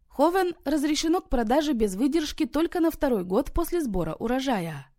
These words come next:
Крианса должна быть выдержана минимум год в дубовой бочке, а продаваться может только через три года. Резерва сидит в дубовой бочке минимум год, а потом еще два года в бутылках, купить ее можно только на четвертый.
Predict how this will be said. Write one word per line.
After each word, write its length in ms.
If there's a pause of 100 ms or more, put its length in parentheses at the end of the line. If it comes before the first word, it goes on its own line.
(380)
Крианса 480
должна 340
быть 160
выдержана 580
минимум 480
год 200
в 100
дубовой 400
бочке, 540 (200)
а 80
продаваться 600
может 340
только 320
через 320
три 220
года. 480 (420)
Резерва 560
сидит 320
в 80
дубовой 400
бочке 400
минимум 500
год, 380
а 80
потом 280
еще 340
два 220
года 260
в 80
бутылках, 680
купить 340
ее 220
можно 340
только 400
на 100
четвертый. 800